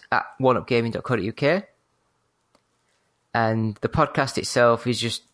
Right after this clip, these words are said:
on iTunes. Please subscribe to us, give five stars, and f-, feedback helps mainly when people are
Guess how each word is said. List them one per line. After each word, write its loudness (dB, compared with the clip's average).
on 4
iTunes. -2
Please -2
subscribe 0
to -2
us, -2
give -4
five 0
stars, 0
and -2
f-, -20
feedback 0
helps 0
mainly 4
when 0
people 0
are 2